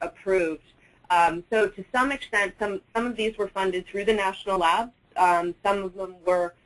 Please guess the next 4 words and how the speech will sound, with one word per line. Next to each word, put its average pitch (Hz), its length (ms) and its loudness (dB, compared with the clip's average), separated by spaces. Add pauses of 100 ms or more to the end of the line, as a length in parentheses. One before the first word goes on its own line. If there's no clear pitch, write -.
(200)
cooperative 208 840 4 (1040)
among, 180 680 0 (260)
um, 156 420 -2 (220)
universities, 202 880 0